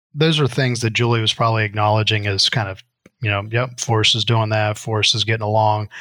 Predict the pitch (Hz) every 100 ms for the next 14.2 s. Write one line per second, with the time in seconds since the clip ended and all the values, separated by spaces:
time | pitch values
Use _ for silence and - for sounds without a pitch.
0 | - - - - 120 120 113 107 101 -
1 | - 135 110 107 107 107 104 107 101 101
2 | - _ _ _ _ _ - 104 101 -
3 | - _ - 117 107 101 - 104 107 95
4 | 113 101 101 101 104 107 117 104 98 123
5 | 117 117 107 101 101 98 98 98 - 113
6 | 113 110 110 110 107 - 107 104 - -
7 | - - - - _ 107 101 95 107 107
8 | 120 107 104 101 101 _ _ - 104 123
9 | 120 117 104 101 98 101 - - 110 107
10 | 101 107 - - - - _ - 127 120
11 | 120 113 110 110 104 104 - _ - 117
12 | 113 107 104 107 - 104 104 110 101 107
13 | 110 104 98 101 95 92 - 113 110 -
14 | 110 104